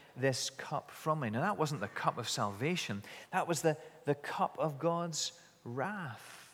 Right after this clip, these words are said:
The Bible speaks about that too. And today, this psalm reminds us of the cup of salvation from which many of us have drunk, f-, f-, which is on offer to, to all of us.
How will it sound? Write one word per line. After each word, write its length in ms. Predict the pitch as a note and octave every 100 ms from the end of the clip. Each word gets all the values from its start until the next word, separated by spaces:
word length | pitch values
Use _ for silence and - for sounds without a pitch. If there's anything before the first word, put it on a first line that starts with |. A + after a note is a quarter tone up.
| -
The 60 | G3
Bible 220 | B2 C3+
speaks 340 | - C3+ -
about 200 | C3 C3
that 260 | C#3+ C#3+ C#3+
too. 160 | - F#3 - - - - _ _ _ _ _ _ _ - - -
And 140 | D3+
today, 380 | D3+ C#3 G3+ A#3+
this 160 | F#3 -
psalm 500 | - G3+ A#3 D#3 C#3 - -
reminds 680 | C#3+ D3+ C#3+ F3+ B3 C4 D#3
us 140 | B2+ -
of 260 | D3 C#3+
the 80 | C#3
cup 340 | - - B3+ F3
of 140 | D#3+
salvation 680 | - D#3 D3 E3+ F#3+ D3 B2 - -
from 220 | F#3 D#3+
which 220 | C#3 -
many 480 | C3+ D3+ A3+ C4+ G3
of 140 | B2+
us 160 | B2 -
have 200 | A2+ A2
drunk, 520 | A2 G2 F#2 C3 - - - - - - - - - - - -
f-, 160 | - - - -
f-, 220 | A#2 C3 F#3+
which 180 | C3+ F3
is 140 | D#3
on 140 | D#3+
offer 500 | D3+ C#3+ A#3 B3 G#3 C3+
to, 220 | C#3+ A#2+
to 340 | - - C3 -
all 280 | C#3 F3+ A3
of 140 | B2+
us. 640 | G2 - B2+ - - -